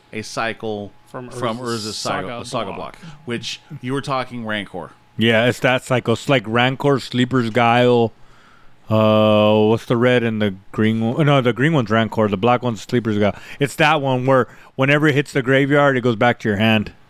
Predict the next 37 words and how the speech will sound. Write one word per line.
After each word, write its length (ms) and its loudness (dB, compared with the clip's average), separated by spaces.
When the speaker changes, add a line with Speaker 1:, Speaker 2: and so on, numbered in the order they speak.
Speaker 3:
That's 180 2
the 60 0
only 120 2
thing, 140 2
and 100 0
that's 160 2
out 140 4
of 220 -2
Destiny, 500 0
right? 360 0
Urza 260 0
Destiny, 320 0
that's 120 -10
the 60 0
hammer, 320 2
right? 220 0
Speaker 1:
Yeah. 280 -4
Speaker 3:
See, 160 2
that's 220 2
the, 200 0
or 260 2
that, 340 2
that's 240 2
shit 220 2
I 80 6
remember, 400 2
bro, 240 2
'cause 180 -4
Rancor 380 2
was 220 -4
legit. 380 -6
Speaker 1:
Yeah, 200 2
it 140 4
was 140 -10
basically 540 -10
an 180 -10
enc-, 140 -14